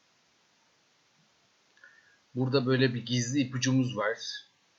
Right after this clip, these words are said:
İpucumuz ne olabilir bu beşinci soruda? Böyle biraz gizlenmiş sanki. Çok güzel.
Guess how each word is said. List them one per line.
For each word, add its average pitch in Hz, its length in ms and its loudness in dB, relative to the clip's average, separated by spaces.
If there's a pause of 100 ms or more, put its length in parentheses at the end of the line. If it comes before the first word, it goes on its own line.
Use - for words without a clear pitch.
(920)
İpucumuz 120 600 -4
ne 131 80 6
olabilir 107 400 2
bu 101 160 -10
beşinci 101 380 -6
soruda? 101 460 -8 (4000)
Böyle 101 260 -8
biraz 107 400 -4
gizlenmiş 98 720 -6
sanki. - 500 -16 (4000)
Çok - 300 -6
güzel. 87 480 -14